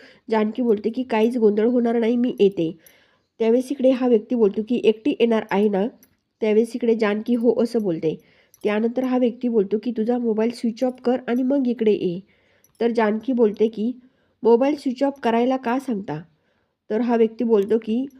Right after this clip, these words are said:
"तुला जर पुरावे हवे असतील तर प्रश्न विचारायचे बंद कर आणि पैसे घेऊन पटकन ये," असं हा व्यक्ती जानकीला बोलतो. बिचारी जानकी आता हळूहळू घराबाहेर पडते.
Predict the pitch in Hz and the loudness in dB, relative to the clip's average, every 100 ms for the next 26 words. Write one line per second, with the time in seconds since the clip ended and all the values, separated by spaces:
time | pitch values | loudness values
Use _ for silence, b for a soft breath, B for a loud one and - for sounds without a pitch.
0 | b b 247 254 262 311 294 240 240 269 | b b -4 -2 -2 -4 0 0 2 0
1 | 254 269 - 262 247 247 254 254 240 277 | 0 -2 -2 -4 -4 -2 -2 -2 -4 -2
2 | 254 220 226 233 240 214 202 226 233 247 | -2 -2 0 0 0 0 -2 -2 -4 -4
3 | 226 233 233 202 240 240 277 269 302 - | -2 -2 0 0 0 -2 -2 -2 -6 -4
4 | 254 151 196 b b - 214 254 254 220 | -4 -4 -8 b b -6 -4 -2 0 2
5 | 190 247 226 208 208 240 240 269 262 220 | 0 -2 -2 -2 -2 0 0 -2 0 0
6 | 233 B B B - 208 214 226 240 226 | -2 B B B -8 -6 -2 0 0 0
7 | 208 214 226 208 220 - _ _ _ - | -2 -4 -4 -4 -6 -10 _ _ _ -2
8 | 247 277 285 285 294 277 277 269 202 196 | 2 4 4 2 2 2 2 0 -2 -2
9 | 165 | -4